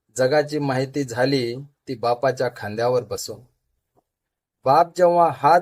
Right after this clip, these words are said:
धरत होता तेव्हा कशाची भीती नव्हती, खांद्यावरून प्रवास करताना मात्र वेगळीच मजा होती. आजपर्यंत बापानं काय काय आणून दिलं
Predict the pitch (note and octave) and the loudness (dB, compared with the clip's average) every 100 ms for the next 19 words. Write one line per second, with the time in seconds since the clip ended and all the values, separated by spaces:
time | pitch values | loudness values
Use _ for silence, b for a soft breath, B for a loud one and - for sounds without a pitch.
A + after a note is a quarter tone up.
0 | D#3 D#3+ D#3+ - C#3+ C#3+ C#3 C#3 D3 - | 4 4 4 2 -2 2 2 2 -2 -14
1 | _ C#3+ D3+ C#3 C#3 B2 E3+ F3 F#3 C3+ | _ -2 0 -2 -2 2 0 0 -4 -4
2 | C3+ D#3 C#3+ C3+ C3+ C#3 A#2+ B2+ _ _ | -2 -2 0 -2 -2 -4 -4 -8 _ _
3 | _ _ _ _ - B2 C3 D#3 D#3+ D#3 | _ _ _ _ -8 -4 2 4 6 4
4 | D3+ C#3+ B2+ B2+ C#3+ - C3+ B2 C3+ C3 | 2 -2 -2 0 0 0 -6 -4 -4 -2
5 | B2 A#2 - _ _ _ B2 B2 B2+ B2 | -2 -6 -10 _ _ _ -12 -10 -4 -4
6 | A2+ A2 A#2 C3 B2+ G#2 G2+ F#2+ G2 G#2 | -4 -6 -6 -8 -8 -10 -8 -8 -10 -16
7 | F#2+ _ _ _ _ _ _ _ _ _ | -20 _ _ _ _ _ _ _ _ _
8 | _ _ _ C3 D#3+ D#3 D#3+ D#3+ E3 D3+ | _ _ _ 0 0 2 4 4 2 4
9 | D3+ D3+ D#3+ D#3+ D#3+ - C#3 C3 C3 E3+ | 4 6 4 4 0 0 4 4 6 6
10 | E3+ E3 E3 D#3+ D#3 D#3+ C#3+ C#3 C#3+ | 6 6 2 0 2 6 6 4 -2